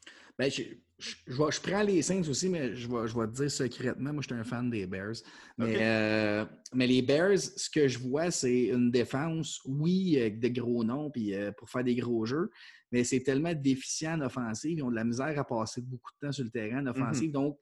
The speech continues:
Speaker 1: donc, la défensive est beaucoup sollicitée. Plus que t'es sur le terrain, plus qu'il y a de chances de faire d'erreurs. Donc, euh, moi, je vois, je vois les Saints, euh, si Kamara est là, marcher ces Bears un petit peu,
Speaker 2: Ouais.
Speaker 1: là, une affaire de quatorze, vingt points de différence.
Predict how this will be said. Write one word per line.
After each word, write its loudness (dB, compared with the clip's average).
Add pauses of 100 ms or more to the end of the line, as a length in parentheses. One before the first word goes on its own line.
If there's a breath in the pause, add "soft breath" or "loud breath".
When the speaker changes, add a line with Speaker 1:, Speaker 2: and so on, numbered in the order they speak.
Speaker 1:
donc, 0
la 2
défensive 2
est 4
beaucoup -2
sollicitée. -2 (360 loud breath)
Plus 2
que -6
t'es 2
sur -2
le -4
terrain, 0
plus -6
qu'il -4
y 2
a 0
de -4
chances 0
de 0
faire -4
d'erreurs. -8 (440 soft breath)
Donc, -6
euh, 0
moi, 4
je 0
vois, 4 (420 loud breath)
je -6
vois 4
les 8
Saints, 4 (220)
euh, 0
si -2
Kamara 4
est 4
là, 4
marcher 0
ces 0
Bears 0
un 2
petit -6
peu, 4
Speaker 2:
Ouais. 4
Speaker 1:
là, 2
une 2
affaire 0
de 2
quatorze, -2
vingt 0
points 0
de 0
différence. -2